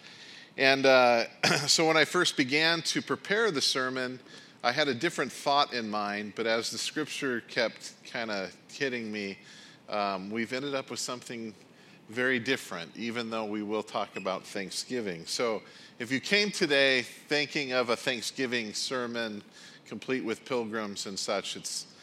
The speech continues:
<clears throat> it's, it's not quite there. Instead, we're gonna talk a little bit about, briefly about the context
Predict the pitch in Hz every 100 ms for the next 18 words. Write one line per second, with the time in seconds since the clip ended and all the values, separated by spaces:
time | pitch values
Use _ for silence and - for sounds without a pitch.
0 | - - - - - - - - 165 139
1 | 117 131 - - 131 - 123 117 - 117
2 | 101 98 - - - 95 113 110 101 101
3 | - - 147 131 131 123 110 - 135 -
4 | 131 120 113 110 107 101 - - - -
5 | 120 131 147 143 123 104 104 101 90 98
6 | - 120 123 - 113 98 - -